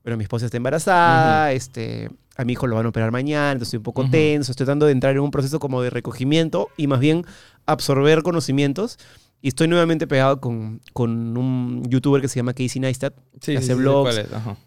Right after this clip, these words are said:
Speaker 1: con por ahí algunos tipo Peter McKinnon, este,
Speaker 2: Ujú.
Speaker 1: cu-, canadienses, en fin. ¿Quién es esa persona en YouTube donde tú, cuando estás atareado, vas y te refugias? ¿Tienes alguno?
Speaker 2: Ninguno. No, no tengo.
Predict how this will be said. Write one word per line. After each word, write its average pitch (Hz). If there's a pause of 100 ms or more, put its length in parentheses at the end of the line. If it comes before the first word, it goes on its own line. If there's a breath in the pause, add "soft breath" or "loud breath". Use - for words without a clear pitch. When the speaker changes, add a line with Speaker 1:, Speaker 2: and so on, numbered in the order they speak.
Speaker 1:
con 139
por 131
ahí 135
algunos 135
tipo 127
Peter 127
McKinnon, 135 (120)
este, 110
Speaker 2:
Ujú. 101
Speaker 1:
cu-, 131
canadienses, 131
en 127
fin. 127 (480)
¿Quién 220
es 233
esa 220
persona 170
en 170
YouTube 175
donde 156
tú, 156 (400 soft breath)
cuando 147
estás 156
atareado, 151 (360)
vas 135
y -
te 147
refugias? 117 (640)
¿Tienes 175
alguno? 147
Speaker 2:
Ninguno. 127 (340 loud breath)
No, 127
no 120
tengo. 107